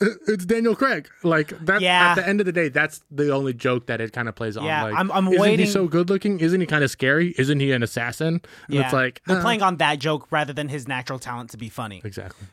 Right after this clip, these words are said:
Speaker 2: Unlike Justin Timberlake, who was a
Speaker 1: <sighs>
Speaker 2: reoccurring guest, who doesn't have to be known as Justin Timberlake. If he came onto
Speaker 1: Well,
Speaker 2: Saturday Night Live just as his comedic
Speaker 1: to,
Speaker 2: force.
Speaker 1: to prove that point, that's why as a child he was on the Mickey Mouse Club.
Speaker 2: Yeah, those
Speaker 1: 'Cause even
Speaker 2: multi-talented
Speaker 1: as a kid,
Speaker 2: fuckers,
Speaker 1: they
Speaker 2: dude.
Speaker 1: knew.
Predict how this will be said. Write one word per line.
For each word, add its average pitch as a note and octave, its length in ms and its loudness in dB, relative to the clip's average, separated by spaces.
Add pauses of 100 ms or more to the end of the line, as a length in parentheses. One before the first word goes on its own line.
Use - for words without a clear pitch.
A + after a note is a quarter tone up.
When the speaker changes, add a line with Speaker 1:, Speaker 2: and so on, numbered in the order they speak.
Speaker 2:
Unlike D#3+ 500 -4
Justin D3+ 440 -4
Timberlake, D3+ 540 -2
who C#3 100 -8
was C#3 160 -2
a C#3 40 -6
Speaker 1:
<sighs> - 0 -
Speaker 2:
reoccurring D3+ 560 -4
guest, D3 240 -4
who G#3+ 160 0
doesn't G3+ 340 0
have F#3 220 -4
to F3+ 60 -12
be E3+ 140 -6
known C3+ 320 -4
as D#3+ 140 -2
Justin E3 240 -2
Timberlake. F3+ 400 -2
If D3+ 140 -6
he A3 100 0
came F#3 280 -2
onto F3 400 -2 (160)
Speaker 1:
Well, C3+ 120 0
Speaker 2:
Saturday F3 220 2
Night E3 220 -2
Live C3 360 -4
just D#3+ 300 -2
as C#3+ 200 -4
his B2+ 260 -10
comedic C#3+ 380 -4
Speaker 1:
to, - 80 0
Speaker 2:
force. C#3 240 -6
Speaker 1:
to - 60 -6
prove E3 180 2
that D#3 120 2
point, F#3 240 -2
that's C#3+ 180 0
why D3+ 140 4
as C#3+ 140 2
a C3+ 60 0
child D3 380 -2
he C3 60 0
was C3 100 0
on C#3 100 0
the C3+ 60 0
Mickey A2+ 220 -4
Mouse G#2+ 180 -4
Club. F#2+ 180 -12 (100)
Speaker 2:
Yeah, B2+ 440 2
those B2 260 -6
Speaker 1:
'Cause - 0 -
even C3 80 -6
Speaker 2:
multi-talented D#3+ 600 2
Speaker 1:
as - 80 2
a D#3 60 2
kid, C3+ 360 -2
Speaker 2:
fuckers, B2+ 240 -10
Speaker 1:
they A#2+ 80 -12
Speaker 2:
dude. A#2 280 0
Speaker 1:
knew. - 60 -6